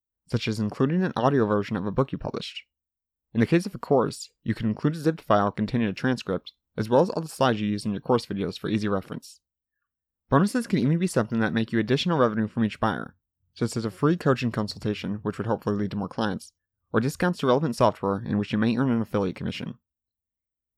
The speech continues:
Consider viewing your competitors' offers and examining what bonuses they're using in their products, even purchasing their products if necessary. Then, figure out how you can do things better,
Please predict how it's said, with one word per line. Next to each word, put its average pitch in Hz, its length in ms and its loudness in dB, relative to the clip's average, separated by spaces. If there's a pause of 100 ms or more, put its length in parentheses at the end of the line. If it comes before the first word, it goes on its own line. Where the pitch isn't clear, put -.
(120)
Consider 160 320 0
viewing 208 260 4
your 180 80 2
competitors' 151 500 -2
offers 101 380 2
and 110 120 -4
examining 117 440 0
what 139 180 2
bonuses 104 380 0
they're 104 120 0
using 127 280 0
in 139 100 0
their 113 80 0
products, - 500 -4 (220)
even 160 220 2
purchasing 131 420 2
their 98 80 -2
products 98 320 -2
if - 80 -14
necessary. - 540 -4 (720)
Then, 104 340 2 (160)
figure 156 200 2
out 165 140 2
how 156 60 2
you 135 100 2
can 131 100 0
do 123 100 -2
things 123 220 -2
better, - 340 -4